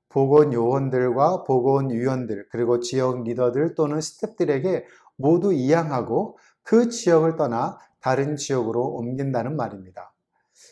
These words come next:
그러기 위해 훈련팀은 지역사회에서 개척자로 파이오니어 단계에서 부모, 페어런트 단계,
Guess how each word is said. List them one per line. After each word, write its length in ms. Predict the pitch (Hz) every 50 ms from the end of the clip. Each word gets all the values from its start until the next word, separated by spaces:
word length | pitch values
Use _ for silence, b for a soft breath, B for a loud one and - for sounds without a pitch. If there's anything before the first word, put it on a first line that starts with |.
| b b _
그러기 500 | - - 180 190 190 180 208 185 151 139
위해 140 | 147 165 165
훈련팀은 920 | 170 170 - 233 233 233 233 226 226 226 175 156 139 143 151 135 110 - - _ _ _ _ _ -
지역사회에서 1120 | - - 196 208 214 208 - - - 170 165 160 156 151 147 143 139 143 165 170 165 -
개척자로 840 | - - 143 147 - 196 - - - 135 123 107 101 95 98 - _ _ _ _ -
파이오니어 720 | 180 180 185 190 180 165 147 131 113 104 101 98 98 - - - _ -
단계에서 720 | 127 123 127 117 120 113 107 107 - - 180 202 202 b b b b b b _
부모, 580 | - 160 156 156 147 127 107 95 95 - _ _ _
페어런트 500 | - 151 143 139 135 135 131 131 131 -
단계, 540 | - 123 120 120 123 147 202 247 240 -